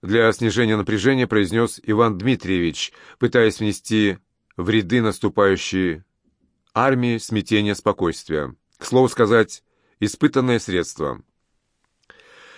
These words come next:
Господин Залесский некоторое время смотрел на начальника сыска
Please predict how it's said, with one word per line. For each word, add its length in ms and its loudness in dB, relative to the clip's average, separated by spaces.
Господин 500 2
Залесский 800 2
некоторое 400 2
время 240 4
смотрел 600 0
на 140 0
начальника 560 2
сыска 680 -2